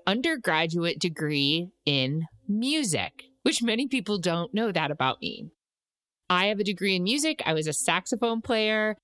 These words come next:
And when I graduated college, the thought was gonna be that maybe I would be a band director or a music teacher.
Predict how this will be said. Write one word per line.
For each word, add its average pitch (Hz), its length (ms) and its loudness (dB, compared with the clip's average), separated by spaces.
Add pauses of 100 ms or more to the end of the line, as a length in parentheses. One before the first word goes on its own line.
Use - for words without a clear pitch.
(320)
And 269 260 0
when 302 140 0
I 311 60 0
graduated 302 840 0
college, 160 640 0 (460)
the 269 80 0
thought 392 260 0
was 523 140 0
gonna 494 160 0
be 277 180 2
that 277 220 0
maybe 240 260 0
I 254 80 0
would 240 140 -2
be 233 420 0
a 247 80 0
band 262 420 -2
director 180 720 0
or 208 220 0
a 208 80 0
music 240 300 -2
teacher. 143 580 -2